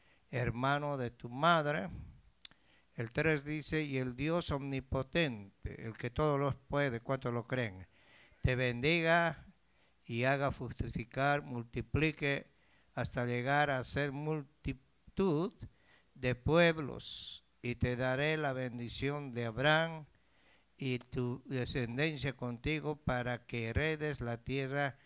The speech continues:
en que moras, que Dios dio a Abraham." Así envió Isaac a Jacob el cual fue a Padán Aram. Labán, hijo de Betuel, arameo,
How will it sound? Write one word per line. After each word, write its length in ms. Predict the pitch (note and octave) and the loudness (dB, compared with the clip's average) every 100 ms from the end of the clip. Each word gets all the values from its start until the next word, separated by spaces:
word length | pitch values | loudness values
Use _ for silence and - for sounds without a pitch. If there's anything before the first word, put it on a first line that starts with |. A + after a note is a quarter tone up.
| _ _ | _ _
en 120 | B2 - | -8 -4
que 120 | A#2+ | -4
moras, 1080 | B2+ C3 C3+ C3 - - - - - - _ _ _ _ _ | -2 -2 -2 -4 -6 -10 -12 -12 -14 -18 _ _ _ _ _
que 160 | A#2 A2 | -8 -4
Dios 640 | B2 C3 C3+ - - - _ _ _ - | -2 -2 -2 -6 -12 -16 _ _ _ -10
dio 280 | A#2+ B2 A#2+ | -4 0 0
a 60 | |
Abraham." 440 | A2 A2+ G#2 F#2 F2+ _ _ _ _ _ _ - | 0 -2 -4 -8 -20 _ _ _ _ _ _ -10
Así 300 | A2 C#3+ C#3+ | -6 0 0
envió 320 | C3 D3 D3 | 0 0 0
Isaac 300 | B2+ C#3 B2+ | -2 0 0
a 120 | A#2+ | 0
Jacob 560 | A#2+ A#2 - C#3+ D3+ D#3+ _ _ _ _ _ _ - | -2 -4 -2 0 0 -4 _ _ _ _ _ _ -8
el 140 | A2+ | -8
cual 300 | - C3 C3+ | -4 -2 -2
fue 200 | A#2+ C3+ C3 | -2 -6 -4
a 160 | B2 - | -8 -4
Padán 460 | A2+ A2 B2+ C3+ - | -4 -2 -4 -4 -4
Aram. 560 | A#2 C#3 D3 F3 C#3+ - _ _ _ - | -2 0 -2 -4 -10 -16 _ _ _ -6
Labán, 560 | A#2+ A#2+ C3+ D3 D#3 | -2 0 2 0 -2
hijo 280 | D3+ C3 C3 | -6 -4 -4
de 140 | A#2+ | -4
Betuel, 720 | A#2 A#2 - C#3+ D3+ D3+ E3+ D3+ C3 - - _ _ _ - _ | -4 -6 -2 4 6 4 0 -4 -8 -12 -20 _ _ _ -20 _
arameo, 840 | - A#2 A#2 A#2 D3 C#3+ C#3 F3+ | -4 -2 0 0 2 2 2 -2